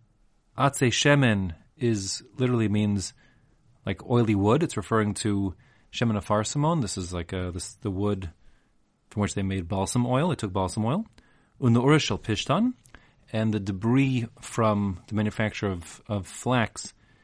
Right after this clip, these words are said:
towards linen, so that also those three things burn brightly to cause a big fire.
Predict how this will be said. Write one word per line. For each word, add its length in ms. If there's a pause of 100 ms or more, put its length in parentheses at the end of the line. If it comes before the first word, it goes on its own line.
(240)
towards 220
linen, 280
so 140
that 100
also 360 (140)
those 160
three 160
things 300
burn 540 (680)
brightly 520
to 140
cause 180
a 20
big 180
fire. 380